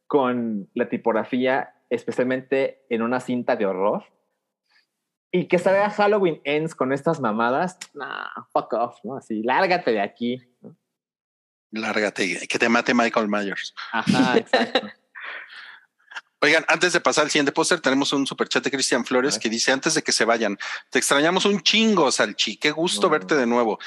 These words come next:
Speaker 2: Saludos a todos. ¿Pueden desearle buen viaje a mi pareja, Chevy?"
Speaker 1: A ver, primero, lo primero. No, pues, gracias por tu mensaje, Cristian. La verdad es que yo también los extrañé mucho. Este, me ausenté, este, debido, o sea, contra mi voluntad, ¿no?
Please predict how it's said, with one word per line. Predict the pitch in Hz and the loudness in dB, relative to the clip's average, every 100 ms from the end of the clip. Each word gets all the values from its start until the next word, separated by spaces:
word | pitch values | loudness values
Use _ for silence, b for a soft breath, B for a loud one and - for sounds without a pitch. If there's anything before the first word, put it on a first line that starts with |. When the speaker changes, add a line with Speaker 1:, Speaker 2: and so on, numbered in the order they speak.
| B - | B -6
Speaker 2:
Saludos | - 131 165 143 | 0 2 2 2
a | |
todos. | - 135 123 - | 2 2 2 0
¿Pueden | 156 165 | 0 2
desearle | 139 147 139 | 0 0 0
buen | 135 131 | 0 0
viaje | 123 - 127 | 0 -2 -2
a | |
mi | 110 | -2
pareja, | - 101 104 - - _ | -2 0 0 -2 -4 _
Chevy?" | - 120 107 147 - _ _ _ _ _ _ _ _ _ _ _ _ _ - | -2 0 -2 -4 -10 _ _ _ _ _ _ _ _ _ _ _ _ _ -4
Speaker 1:
A | 107 | 0
ver, | 113 120 | 2 0
primero, | 120 131 151 147 | 2 2 2 2
lo | |
primero. | 123 113 131 156 147 - | 0 0 0 0 -2 -2
No, | 147 147 | 0 2
pues, | 131 131 _ | -2 -4 _
gracias | 135 165 160 | 0 0 0
por | 131 113 | -2 -4
tu | |
mensaje, | 107 104 123 127 | -4 -4 -4 -6
Cristian. | 131 117 131 | -8 -6 -4
La | 113 | 0
verdad | 117 120 | 0 0
es | |
que | 123 | -2
yo | 120 | -2
también | 120 117 | -4 -4
los | - | -6
extrañé | 92 - 95 101 | -10 -8 -6 -4
mucho. | 98 - 139 160 | -6 -6 -8 -8
Este, | 92 - - 90 85 | -12 -12 -8 -8 -4
me | 95 | -2
ausenté, | 110 104 101 98 110 120 123 135 - | 0 0 -2 0 2 2 2 -2 -4
este, | 98 - - 85 80 85 | -6 -8 -8 -6 -6 -10
debido, | 87 92 98 117 110 87 80 _ _ _ _ _ _ | -6 -4 0 0 0 -2 -6 _ _ _ _ _ _
o | 127 | 0
sea, | 147 | 2
contra | 147 143 143 | 2 2 2
mi | 123 | 4
voluntad, | 120 113 110 131 151 156 | 2 0 2 0 0 -4
¿no? | 104 | -14